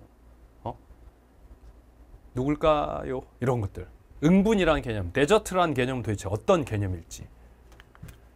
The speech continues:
그 영구 평화를 위해 각 국가의 시민적 체제는 공화정 체제여야 되는데,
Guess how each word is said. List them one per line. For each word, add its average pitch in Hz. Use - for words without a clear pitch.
그 202
영구 220
평화를 233
위해 196
각 151
국가의 175
시민적 220
체제는 190
공화정 160
체제여야 185
되는데, 117